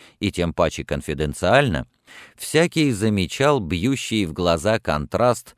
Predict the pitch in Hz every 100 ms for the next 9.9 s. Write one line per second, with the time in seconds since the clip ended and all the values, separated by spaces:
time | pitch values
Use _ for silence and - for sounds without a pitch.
0 | _ _ 101 110 117 87 104 69 62 113
1 | 98 104 107 90 - 104 - 113 123 -
2 | 95 90 85 76 104 92 87 87 - 98
3 | 107 85 87 87 - 90 92 - 101 -
4 | 80 82 80 69 80 73 73 82 98 -
5 | 156 _ _ - - 143 135 131 123 127
6 | 104 107 120 131 98 90 98 92 107 -
7 | 101 87 78 78 - 110 131 127 - 110
8 | 98 78 - 76 113 127 107 - 87 78
9 | - - 147 135 131 123 - 123